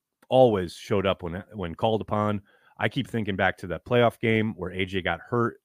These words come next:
at the start of the second half. It was clear they were pretty reluctant to put him out there because they wanted, you know, Aaron Jones to get as much work as possible as they were desperate to extend their season. But when Patrick Taylor was called upon, he was really good, both, you know, the w-,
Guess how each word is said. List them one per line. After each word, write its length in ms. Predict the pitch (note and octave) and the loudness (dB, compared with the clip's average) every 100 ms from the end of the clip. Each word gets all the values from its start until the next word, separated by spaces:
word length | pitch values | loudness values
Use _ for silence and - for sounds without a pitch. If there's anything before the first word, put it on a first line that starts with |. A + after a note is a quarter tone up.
| - | -20
at 80 | - | -18
the 80 | |
start 200 | - F#2+ | -6 -4
of 60 | F2+ | -4
the 80 | D2 | -8
second 280 | G2+ E2 E2 | -12 -10 -2
half. 300 | G#2+ G#2+ - _ _ _ _ _ _ _ - _ | 0 0 -4 _ _ _ _ _ _ _ -20 _
It 80 | A#2 | -6
was 160 | G#2 F#2+ | -6 -6
clear 380 | - F#3 G3 D#3+ | 2 8 10 10
they 100 | C#3 | 6
were 80 | |
pretty 220 | C#3 G#3+ F3+ | 4 -2 -2
reluctant 440 | C3 C#3 - A#2+ | 0 0 -2 -6
to 60 | G#2+ | -6
put 140 | B2 | -4
him 60 | A2 | -2
out 160 | A2+ | -2
there 120 | A#2 G#2 | -2 -4
because 200 | F#2+ E2+ | -4 -6
they 100 | F2+ | -6
wanted, 400 | F#2+ A2+ G#2 - _ _ _ _ _ _ _ _ | -2 0 0 -2 _ _ _ _ _ _ _ _
you 100 | A#2+ | -10
know, 120 | G2 | -2
Aaron 260 | A2+ A2+ G#2 | 4 4 6
Jones 260 | A2+ A2+ G2+ | 4 2 0
to 60 | |
get 80 | G2+ | -2
as 80 | G2 | 0
much 180 | G#2 G#2+ | -2 -2
work 160 | G#2 | -4
as 80 | F#2+ | -4
possible 640 | - A#2 G#2+ G2+ G#2 G#2+ | 0 0 0 -4 -2 -2
as 100 | E2 | -4
they 60 | F2+ | -6
were 100 | E2+ | -4
desperate 380 | E2+ G2+ - F2 | -2 -4 -4 -10
to 80 | |
extend 280 | E2 - G#2+ | -10 -4 -2
their 120 | F#2+ | 0
season. 400 | F2 B2 A2 F#2+ F#2 _ _ | -2 -2 -2 -4 -6 _ _
But 100 | A#2 | -2
when 200 | A#2 D3 | 2 2
Patrick 340 | D#3+ D#3 D#3 C3+ | 4 2 0 -2
Taylor 240 | C3+ B2 | 2 2
was 360 | A2 C3 D#3+ - | 2 2 2 2
called 260 | F3+ G3 | 2 2
upon, 340 | D3 G#2 G2+ G2 | 0 -2 -2 -4
he 200 | C3 D#3 | -4 -2
was 260 | G2 E2+ - _ - A#2 - G#2 | -2 -4 -16 _ -20 -20 -18 -2
really 240 | C3+ C3+ G#2 | 4 4 4
good, 280 | G2+ E2+ E2 | 0 0 2
both, 240 | A2 - _ _ | 0 0 _ _
you 120 | G#2+ | -8
know, 40 | G#2+ | -6
the 100 | G2 | -6
w-, 240 | F#2+ G2 | -8 -16